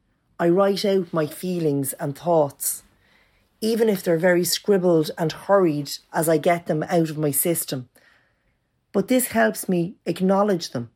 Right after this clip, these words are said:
and it takes the edge off them. Usually I won't even read back what I wrote, but just writing it is what helps the most. Something else I find useful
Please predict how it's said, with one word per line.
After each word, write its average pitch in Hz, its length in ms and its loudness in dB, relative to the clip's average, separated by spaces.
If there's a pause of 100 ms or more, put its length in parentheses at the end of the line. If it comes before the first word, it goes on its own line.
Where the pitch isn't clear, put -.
(220)
and 165 120 -2
it 170 80 -6
takes 190 320 -4
the - 200 -10
edge 202 300 -6
off 147 300 -2
them. 120 180 -12 (920)
Usually 208 520 2
I 170 60 2
won't 185 260 2
even 165 240 0
read 156 180 0
back 165 320 -4
what 143 100 -6
I 143 60 -2
wrote, 151 540 0 (840)
but 165 140 -4
just - 280 0
writing 190 520 0
it 131 280 -6
is 165 160 -6
what 151 120 -4
helps 143 340 -2
the - 80 -8
most. 131 540 -4 (2500)
Something 233 400 2
else 208 300 4
I 165 100 2
find 160 360 -2
useful 156 480 -2